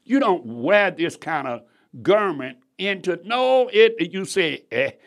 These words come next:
it ain't there," uh, but I, I can't never get nobody to show it to me. Because, see, God have a certain dress code even when it came to the priests. And when it came to the people, when they wanted to talk about Moses, look at him, God, God can talk to us like he talked to you. And,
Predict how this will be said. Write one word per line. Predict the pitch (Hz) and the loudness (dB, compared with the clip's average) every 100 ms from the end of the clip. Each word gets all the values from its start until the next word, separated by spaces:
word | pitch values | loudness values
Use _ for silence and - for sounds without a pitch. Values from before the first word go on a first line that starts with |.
| - _ - | -20 _ -4
it | 156 190 | 0 2
ain't | 214 220 220 | 2 2 0
there," | 214 214 180 170 | 2 2 0 -2
uh, | 156 | -2
but | 123 123 131 | -4 -6 -4
I, | 127 127 - | -2 -4 -4
I | 131 | -6
can't | - 151 139 | -4 -6 -4
never | 147 131 | -4 -4
get | 131 139 | -6 -8
nobody | 127 127 120 | -4 -4 -4
to | 110 | -6
show | - 165 165 | -10 -6 -6
it | 117 | -6
to | 110 98 | -10 -12
me. | 95 - _ _ _ - | -14 -20 _ _ _ -8
Because, | 139 135 113 - | -2 0 0 -2
see, | 165 139 | -2 -2
God | 120 147 180 170 | -2 0 2 2
have | 131 156 147 | 0 -2 -2
a | 123 123 | -4 -10
certain | - 170 151 113 | -6 -4 -4 -10
dress | 110 208 - | -8 -8 -6
code | - 143 135 143 | -4 -4 -4 -6
even | 170 156 151 | -8 -6 -4
when | 151 | -4
it | 151 143 | -4 -8
came | 160 165 151 | -8 -8 -8
to | 160 | -10
the | 127 120 | -10 -12
priests. | - 196 175 113 - _ _ _ - | -6 -2 -2 -4 -14 _ _ _ -6
And | 143 | -4
when | 143 147 | -2 -2
it | 135 | -4
came | - 180 180 180 175 | -6 -2 -2 -4 -10
to | 180 | -10
the | 160 139 | -8 -10
people, | - - 285 302 - 165 120 110 - _ _ - | -12 -2 0 0 0 -2 -2 -6 -14 _ _ -2
when | 151 160 | 2 2
they | 170 226 | 2 0
wanted | 214 180 160 | -2 -4 -6
to | - | -2
talk | 170 165 | 0 0
about | - 170 160 | -2 -4 -4
Moses, | 196 214 214 196 | 2 2 2 -2
look | 208 | -2
at | 185 | -2
him, | 190 147 | 0 0
God, | 151 196 202 170 156 127 | 0 2 2 0 -8 -8
God | 170 208 214 | -4 -4 -6
can | 165 147 | -8 0
talk | 185 185 | 0 0
to | 165 208 | -2 -2
us | 214 180 | 0 2
like | 170 165 | 2 0
he | 156 | -2
talked | 185 190 175 | 2 2 0
to | 202 | -2
you. | 220 214 156 | 2 2 0
And, | 139 | -4